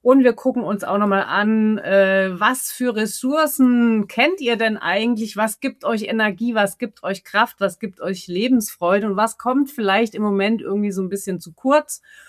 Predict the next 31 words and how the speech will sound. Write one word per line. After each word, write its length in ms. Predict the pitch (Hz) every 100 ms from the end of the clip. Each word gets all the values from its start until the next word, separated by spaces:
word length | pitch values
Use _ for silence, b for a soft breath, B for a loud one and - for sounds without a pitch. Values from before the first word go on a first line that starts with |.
| B B B
Und 420 | - 220 214 - _
ja, 300 | 196 202 202
das 200 | 196 180
wird 120 | 196 202
natürlich 340 | 196 196 185
dann 160 | 185 175
individuell, 920 | 190 185 180 170 156 170 202 226 220
ähm, 500 | - 190 196 196 190
geschaut, 540 | 185 185 - 180 190 190
was 260 | 175 185 -
kann 200 | - 180
jeder 260 | 175 185
da 140 | 185 175
für 180 | - 180
sich 320 | 170 175 -
tun? 640 | - 233 233 226 220 214 b b b b b
Die 100 | 202
eine 360 | 143 196 208 214
sagt 280 | 202 196 196
vielleicht, 320 | - 190 185
"Oh, 200 | 185 202
ich 120 | 202
will 120 | 202 202
mich 180 | 202
mal 160 | 202 185
wieder 160 | 190 180
mit 160 | 180
meiner 280 | 190 190 214
Freundin 500 | - 254 262 247 220
treffen." 680 | - 208 214 220 214 208 202
Ähm, 680 | 139 185 190 190 190 185